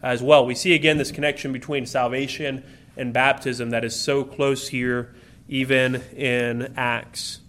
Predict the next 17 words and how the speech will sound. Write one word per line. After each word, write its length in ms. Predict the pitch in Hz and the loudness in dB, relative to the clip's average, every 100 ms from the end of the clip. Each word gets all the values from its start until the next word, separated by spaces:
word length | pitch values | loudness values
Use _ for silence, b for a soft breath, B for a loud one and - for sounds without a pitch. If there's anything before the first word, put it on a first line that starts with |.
| - B B B B | -20 B B B B
So 140 | - | 8
after 240 | 190 214 156 | 8 8 4
this, 220 | 139 139 | 4 2
she 240 | - 170 | -2 0
desires 800 | 147 123 131 131 156 170 165 160 | 0 2 6 6 6 4 0 -2
to 640 | - 139 131 131 135 131 B B B B | -4 0 0 2 0 -2 B B B B
house 480 | - 156 170 - | 4 6 6 0
Paul 360 | - 131 131 147 | -4 2 6 4
and 80 | 147 | 2
his 180 | 143 - | -6 -8
companions, 720 | 131 117 127 127 143 170 156 | -10 -6 -4 -2 -2 -2 -4
and 100 | 131 | -4
this 160 | 151 151 | -4 -4
would 140 | 135 | -4
be 100 | 131 | -2
very 260 | 127 143 160 | 0 0 0
important. 600 | 156 160 151 131 131 | -2 -4 -4 -6 -16